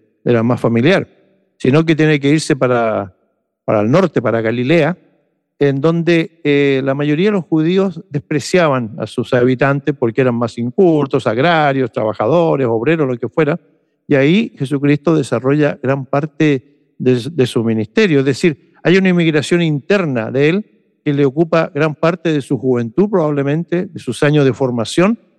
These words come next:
y ahí desarrolla parte de su ministerio junto a pescadores y a, y a gente agraria. O sea, hay una inmigración interna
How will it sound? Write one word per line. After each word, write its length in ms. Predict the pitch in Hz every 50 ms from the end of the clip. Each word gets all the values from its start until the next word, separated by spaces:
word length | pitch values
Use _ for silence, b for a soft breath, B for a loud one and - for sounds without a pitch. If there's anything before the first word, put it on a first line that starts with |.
| _ _ _ _ _ _ -
y 60 | 143
ahí 180 | 135 131 151 196
desarrolla 460 | 240 - - 190 165 180 185 175 151
parte 260 | 139 180 180 - 185
de 80 | 160 143
su 120 | - 156
ministerio 540 | 139 139 131 127 110 - - 175 190 202 170
junto 240 | - 190 175 156 175
a 60 | 151
pescadores 800 | 151 135 - _ - 123 120 139 165 170 165 160 151 151 143 -
y 60 | - 127
a, 180 | 123 120 110 - _ _ _ _ _
y 80 | - 127
a 20 |
gente 300 | - - 151 147 135 143
agraria. 440 | 120 120 127 160 190 208 175 143 120
O 60 | 113
sea, 260 | - - 175 165 123 b b b b b
hay 180 | - 160 190 233
una 120 | 233 226
inmigración 560 | 208 190 180 170 165 147 143 113 - 180 175
interna 640 | 175 156 135 123 - - 196 175 147 131 143 180 226